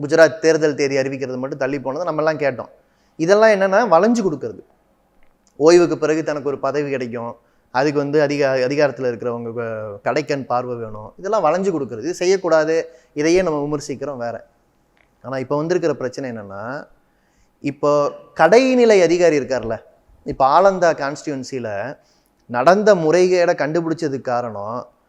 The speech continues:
பி எல் ஓன்னு ஒரு அதிகாரி இருப்பார். அந்த அதிகாரியுடைய சகோதரனுடைய ஓட்டு ரிமூவ் பண்ணணுங்கிற டேட்டா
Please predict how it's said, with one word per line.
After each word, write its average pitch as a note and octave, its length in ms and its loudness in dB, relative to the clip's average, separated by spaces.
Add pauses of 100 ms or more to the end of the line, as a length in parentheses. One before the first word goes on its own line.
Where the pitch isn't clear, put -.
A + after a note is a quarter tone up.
(280)
பி G#3+ 220 2
எல் A3 120 6
ஓன்னு G3 160 6
ஒரு G3+ 120 2
அதிகாரி D#3 320 2
இருப்பார். A2+ 440 -8 (720)
அந்த D3 360 2
அதிகாரியுடைய A3+ 760 6 (100)
சகோதரனுடைய G3+ 920 4
ஓட்டு E3 500 2
ரிமூவ் E3+ 360 0
பண்ணணுங்கிற D#3 720 0
டேட்டா C3+ 640 -2